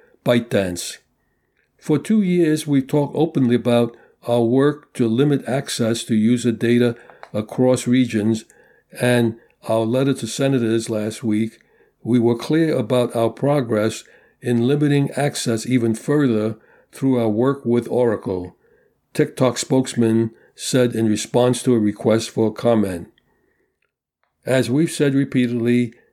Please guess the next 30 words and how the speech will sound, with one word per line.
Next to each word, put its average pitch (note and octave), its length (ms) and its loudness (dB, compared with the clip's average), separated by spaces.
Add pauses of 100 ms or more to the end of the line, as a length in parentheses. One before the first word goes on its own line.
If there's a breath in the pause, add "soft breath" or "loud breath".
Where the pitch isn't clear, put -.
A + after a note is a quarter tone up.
(140 soft breath)
TikTok C#3+ 540 -2
has A#2 220 -4
never C3+ 360 0
shared B2 380 0
U B2 200 0
S A#2+ 120 -2
data A#2 460 0 (420 soft breath)
with A#2 240 -2
the G#2+ 160 -2
Chinese B2+ 420 0
government, A#2 500 -2 (220 soft breath)
nor C3+ 240 0
would B2+ 220 0
we A#2+ 300 0 (400)
if C3+ 200 -2
we A#2 180 0
asked. G#2+ 480 -4 (1200)
The C#3+ 140 2
F F#3 140 2
T F#3+ 120 2
C F#3 240 2
confirmed D3+ 500 0
receipt C#3 360 0
of A#2+ 120 -4
the B2 80 0
letter A2+ 380 0
but B2 240 -4
declined B2 460 0
to A#2+ 80 -4
comment. F#2+ 640 -4